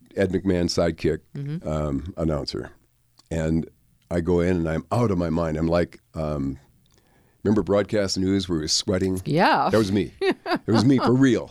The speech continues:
Speaker 1: And, the, and, and during the breaks, the, the makeup girls would come over and pat me down. Like, "Boy, you really sweat." <laughs> <laughs> Yeah, I'm out of my mind. I'm here with Steve Allen, who's a genius.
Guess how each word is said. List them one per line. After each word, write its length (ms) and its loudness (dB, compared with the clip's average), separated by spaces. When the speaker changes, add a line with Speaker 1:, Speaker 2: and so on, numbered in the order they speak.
Speaker 1:
And, 140 2
the, 120 2
and, 280 0
and 260 -2
during 180 4
the 80 0
breaks, 360 0
the, 240 0
the 160 0
makeup 280 2
girls 260 0
would 120 -2
come 140 2
over 180 0
and 120 0
pat 200 2
me 100 2
down. 160 2
Like, 140 0
"Boy, 180 2
you 240 0
really 320 0
sweat." 460 2
<laughs> 480 0
<laughs> 220 2
Yeah, 240 0
I'm 160 -2
out 200 -2
of 40 0
my 120 2
mind. 220 2
I'm 60 4
here 140 4
with 140 2
Steve 320 0
Allen, 340 0
who's 180 0
a 80 2
genius. 560 2